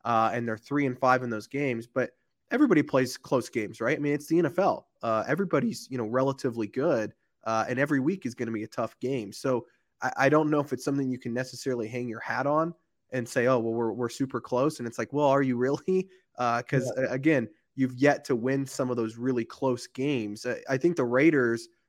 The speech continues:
Speaker 1: Nick, this year have played in six one-score games and are oh and six in those one-score games. So you're talking about two teams that really don't know how to win these close games. So it's gonna be really interesting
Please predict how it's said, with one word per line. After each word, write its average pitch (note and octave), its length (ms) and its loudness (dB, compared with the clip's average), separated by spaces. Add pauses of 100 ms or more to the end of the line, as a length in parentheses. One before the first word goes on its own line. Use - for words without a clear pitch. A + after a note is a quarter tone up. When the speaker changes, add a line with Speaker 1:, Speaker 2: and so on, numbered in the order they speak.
(140)
Speaker 1:
Nick, C3 320 -2
this C3+ 260 0
year A#2 240 2
have A#2 180 -2
played A#2+ 240 -2
in G#2+ 120 -8
six - 500 -6 (380)
one-score C#3+ 520 0
games D3+ 400 -2 (100)
and A#2+ 140 -2
are G#2+ 200 -2
oh B2 220 2
and A#2 120 -6
six - 500 -8 (380)
in C3 160 -2
those A2+ 240 -2
one-score A2 540 -6
games. F#2+ 280 -8
So B2+ 300 2 (340)
you're C#3 120 2
talking D#3 300 4
about C3 220 4
two E3 220 0
teams C#3+ 520 -2
that A2+ 340 0 (320)
really E3+ 340 6
don't D3+ 220 4
know C#3+ 80 2
how C#3 160 4
to B2 80 2
win B2+ 560 0
these B2 200 -6
close B2+ 380 -4
games. B2+ 460 -4
So B2 80 -4
it's A#2 120 -8
gonna C3+ 220 -4
be B2+ 160 -2
really A#2+ 320 0
interesting A2+ 600 -6